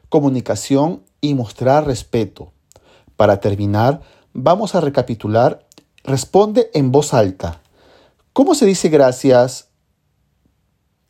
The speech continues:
Muy bien, merci. ¿Cómo se dice muchas gracias? Bravo,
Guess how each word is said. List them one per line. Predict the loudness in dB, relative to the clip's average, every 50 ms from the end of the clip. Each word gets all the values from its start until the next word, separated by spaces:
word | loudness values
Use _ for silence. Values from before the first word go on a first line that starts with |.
| _ _ _ _ _ _ _ _ _ _ _ _ _ _ _ -20 -20 -20 -20 -20 _ _ _ _ _ _ _ _
Muy | 0 2 4 4 4 2
bien, | 0 2 2 4 4 2 0 -2 -6 -8 -12 _ _
merci. | -6 -2 0 2 2 2 0 -4 -10 -12 -12 -10 -6 -4 -4 -4 -4 -6 -8 -10 -16 _ _ _ _ _ _ _ _ _ _ _ _ _ _ _ _ _ _ _
¿Cómo | -2 0 0 0 0
se | -2 -2 -2
dice | -4 -4 -4 -2 -2 -2 -2 -2 _ _ -8
muchas | -6 -2 0 2 2 2 2 0 -2 -2 0
gracias? | 2 2 4 4 2 0 0 0 0 2 0 -2 -6 -10 -18 _ _ _ _ _ _ _ _ _ _ _ _ _ _ _ _ _ _ _ _ _ _ _ _ _ _ _ _ _ _ _ _ _ _ _ _ _ _ _ _ _ _ _ _ _ _ _ _ _ _ _ _ _ _ _ _ _ _ _ _ _
Bravo, | -6 -2 2 2 2 4 4 2 2 2 0 -2 -8 _ _ _